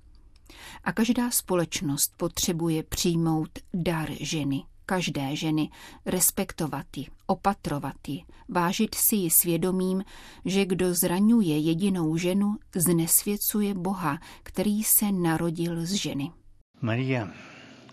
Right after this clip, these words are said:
Speaker 2: la donna, come è decisiva nella pienezza del tempo, così è determinante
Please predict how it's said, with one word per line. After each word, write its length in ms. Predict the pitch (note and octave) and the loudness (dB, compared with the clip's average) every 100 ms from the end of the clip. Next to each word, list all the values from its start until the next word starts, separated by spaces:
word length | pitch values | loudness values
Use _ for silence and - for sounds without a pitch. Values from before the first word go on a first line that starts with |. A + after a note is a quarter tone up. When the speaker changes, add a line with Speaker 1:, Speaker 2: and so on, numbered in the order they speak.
| G#2+ A2 | -4 -2
Speaker 2:
la 100 | A2+ | -2
donna, 680 | A#2+ A#2+ A#2 A2+ A2+ A2 - - - - - - - - - - | 0 0 0 0 -2 -4 -10 -18 -20 -20 -20 -20 -20 -20 -20 -8
come 420 | A#2+ A2+ A#2 A#2+ B2+ | -2 0 0 0 0
è 60 | |
decisiva 720 | A2+ A2 - G2+ - A#2+ A2 G#2+ | -2 -6 -6 -8 -4 -4 -2 -2
nella 220 | G2+ G2+ | -2 -4
pienezza 520 | G#2+ G2+ A2 - G#2+ | -4 -2 -4 -4 -4
del 200 | G2+ G2 | -2 -4
tempo, 500 | - B2+ B2+ - G#2+ | -2 -2 -2 -4 -6
così 420 | G#2 G2+ - C3+ | -6 -8 -4 -4
è 200 | A2+ B2 | -2 -2
determinante 1040 | A#2 A2+ A#2 G2+ G2+ A2 A#2 A#2 A2 G#2 | -2 -4 -4 -2 -2 -2 -2 -2 -4 -6